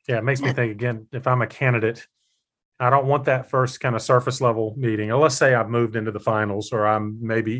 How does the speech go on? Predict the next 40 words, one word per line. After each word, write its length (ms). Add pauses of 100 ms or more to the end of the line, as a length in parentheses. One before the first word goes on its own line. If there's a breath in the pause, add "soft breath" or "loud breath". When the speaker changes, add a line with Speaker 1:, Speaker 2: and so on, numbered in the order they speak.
(120)
Speaker 1:
even 280
the 80
one, 460 (480 soft breath)
but 260 (340)
that 220
just 220
strikes 360
me 100
what 180
you're 160
saying 340
is 120
there, 180
there's 200
important 520
conversations 800
still 300
to 120
be 160
had 400 (380 soft breath)
that 180
perhaps, 560 (400)
um, 420 (580)
organizations 800
and 120
candidates 400
that 160
weren't 240
a 40
good 200
match, 440 (160)
they 120
didn't 160
have 140
that 140
conversation 600
they 80
should 220
have 100
had. 180